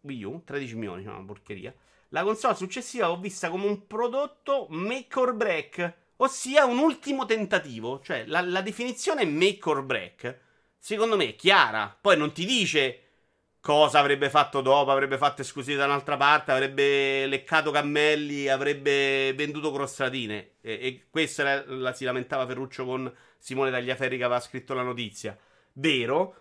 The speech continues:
tutto il resto è interpretazioni, però fare una console make or break ha un senso. Cioè, Nintendo sarebbe cambiata.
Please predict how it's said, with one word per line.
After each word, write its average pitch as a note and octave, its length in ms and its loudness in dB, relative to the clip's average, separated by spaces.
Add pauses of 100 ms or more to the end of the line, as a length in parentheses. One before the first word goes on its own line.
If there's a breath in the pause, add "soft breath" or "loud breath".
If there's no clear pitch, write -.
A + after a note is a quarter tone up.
(180 loud breath)
tutto D3 280 -4
il C3+ 40 2
resto C#3+ 320 0
è - 20 -4
interpretazioni, E3 760 -2
però C#3 180 2
fare D3 340 2
una C3 140 0
console C3 340 -2
make D3 320 -2
or C#3+ 120 2
break C#3 280 0
ha A#2+ 60 2
un G#2 100 -4
senso. G#2+ 600 -6
Cioè, G2 260 -8
Nintendo C#3+ 580 0
sarebbe A2 320 -6
cambiata. G2+ 600 -2